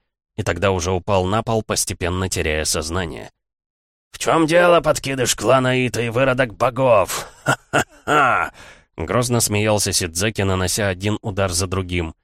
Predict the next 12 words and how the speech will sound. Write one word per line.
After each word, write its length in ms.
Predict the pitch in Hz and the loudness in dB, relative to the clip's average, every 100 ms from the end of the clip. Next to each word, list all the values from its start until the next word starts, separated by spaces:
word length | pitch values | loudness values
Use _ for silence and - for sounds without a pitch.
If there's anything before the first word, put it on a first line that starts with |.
| _ _ _ _ | _ _ _ _
«Тяжело 440 | - 82 98 135 131 | -6 -2 2 4 2
в 80 | |
новом 340 | 110 135 139 123 | 2 2 4 4
мире? 460 | 170 180 120 - - - | 4 4 2 -2 -10 -8
Ничего, 580 | 117 160 170 175 151 107 | -4 -2 0 2 4 2
привыкай. 720 | 110 117 123 110 85 58 - | 0 0 0 2 2 0 -8
Мы 140 | 82 147 | -2 0
еще 280 | 135 160 | 2 2
здесь 320 | 147 107 156 - | 0 0 0 0
повеселимся 800 | 151 151 - 160 170 131 - | 0 0 0 2 0 0 0
все 220 | 113 127 120 | 0 2 2
вместе». 640 | 113 110 82 - 113 | 2 0 0 -2 -4